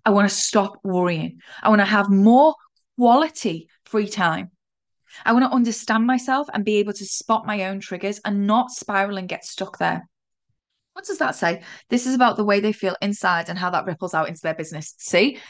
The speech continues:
the energetically, what is going on within them is having an impact on their business because, and I'm gonna go into this in a minute, in their decision-making, how they're spending their time on the inside and the energy that carries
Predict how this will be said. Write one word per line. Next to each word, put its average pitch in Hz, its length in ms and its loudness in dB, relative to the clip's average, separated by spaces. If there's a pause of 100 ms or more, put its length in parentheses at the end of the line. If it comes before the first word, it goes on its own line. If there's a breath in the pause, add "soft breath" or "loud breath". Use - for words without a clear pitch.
(160 loud breath)
the - 180 0
energetically, 226 1080 0 (200 loud breath)
what 233 200 0
is 240 100 -6
going 214 280 -2
on 196 220 -4
within 180 400 -4
them 190 340 -2 (760 soft breath)
is 214 180 -2
having 233 360 -2
an 214 120 -2
impact 185 400 -8
on 180 100 -6
their 165 140 -4
business 214 380 -4
because, 196 760 0
and 202 80 -4
I'm 196 80 -2
gonna 190 140 -6
go 180 140 -4
into 190 180 -10
this 190 180 -10
in 175 60 -8
a 175 60 -6
minute, 214 200 0 (360 loud breath)
in 214 120 4
their 208 140 6
decision-making, 202 1080 -4 (440 soft breath)
how 240 360 2
they're 269 140 0
spending 226 640 0
their 185 120 -4
time 190 360 -6
on 180 80 -8
the 175 160 -10
inside 202 460 0
and 185 100 -2
the 185 160 -8
energy 208 380 -2
that - 180 -4
carries 226 640 -6